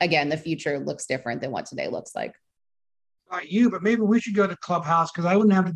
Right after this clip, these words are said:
Speaker 2: spend so much time on my makeup for these.
Speaker 1: <laughs>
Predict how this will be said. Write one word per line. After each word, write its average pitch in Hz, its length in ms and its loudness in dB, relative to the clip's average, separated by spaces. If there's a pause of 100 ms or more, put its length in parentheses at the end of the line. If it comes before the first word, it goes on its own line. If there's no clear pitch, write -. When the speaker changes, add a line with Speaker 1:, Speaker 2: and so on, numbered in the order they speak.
Speaker 2:
spend 196 260 2
so 170 80 -4
much 180 220 0
time 202 260 4
on 180 80 2
my 156 160 -2
makeup 190 480 0
for 139 140 -4
these. 120 280 -6 (320)
Speaker 1:
<laughs> 349 60 0